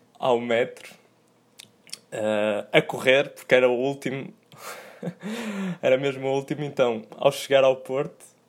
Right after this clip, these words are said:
pá, enquanto tinha sido gozado já pelo que tinha acontecido por ele, eles estavam sempre a rir, e eu super desconfortável, obviamente, não é?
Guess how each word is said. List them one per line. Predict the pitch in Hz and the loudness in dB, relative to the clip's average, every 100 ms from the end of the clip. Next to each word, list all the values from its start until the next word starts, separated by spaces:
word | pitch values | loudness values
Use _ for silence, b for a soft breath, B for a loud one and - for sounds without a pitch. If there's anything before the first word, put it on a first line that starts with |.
| _ _ _ _ _ | _ _ _ _ _
pá, | - 110 110 - | -2 -2 -2 -6
enquanto | - 120 123 127 123 - - - | -8 0 2 2 -4 -10 -10 -4
tinha | 147 135 131 | -2 2 0
sido | - 135 123 | 2 -2 -2
gozado | 127 117 120 120 117 | -2 4 4 4 0
já | 123 117 120 | 0 2 0
pelo | - - 123 123 | -2 -2 0 -2
que | |
tinha | - 127 | -2 0
acontecido | 123 123 123 127 117 | 0 0 -2 -4 -2
por | - 117 | 0 2
ele, | 113 123 120 120 | 4 4 2 -2
eles | 113 | -4
estavam | - 113 117 | 0 0 0
sempre | - 127 - 117 | -2 -2 2 0
a | |
rir, | - 117 117 117 - B B B B | 0 -2 -2 -4 -10 B B B B
e | 127 | 2
eu | 123 117 | 2 2
super | - 135 131 110 | -6 2 2 2
desconfortável, | - 135 131 - 120 117 127 123 | -6 -6 -6 -4 2 2 2 -2
obviamente, | 113 120 113 110 120 117 | -2 -2 -4 -6 -8 -6
não | 110 | -6
é? | 107 | -6